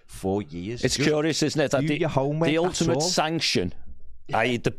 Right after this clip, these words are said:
Speaker 2: most painful thing that could happen to people for their jobs and all sorts of things,
Speaker 1: Mm.
Speaker 2: would be your company going out of business.
Speaker 1: We
Speaker 2: Going
Speaker 1: didn't furlough staff in a global pandemic so people could eat. Remember that other clubs did.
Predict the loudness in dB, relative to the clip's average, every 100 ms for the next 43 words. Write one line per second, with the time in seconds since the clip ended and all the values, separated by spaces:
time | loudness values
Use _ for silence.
0 | -2 0 2 0 -2 0 0 0 0 0
1 | 0 0 0 -2 -2 0 0 -2 -4 -4
2 | -2 0 0 -2 -2 -2 -2 0 2 2
3 | -2 -4 0 2 0 0 0 -2 -2 0
4 | 0 0 -2 -4 -2 -2 0 0 0 0
5 | 0 -2 0 0 2 2 2 0 -2 -4
6 | -8 -10 -12 0 2 2 0 -4 -4 0
7 | 2 2 0 0 -2 -10 -10 -2 0 0
8 | -4 -8 -10 -4 -2 0 0 0 2 0
9 | 2 2 2 2 2 0 -2 0 0 2
10 | 2 2 2 2 0 -2 -10 -18 -20 _
11 | -18 -14 -14 -12 -14 -16 -18 -18 -18 -6
12 | 0 2 2 0 0 0 0 2 2 2
13 | 0 0 0 0 0 0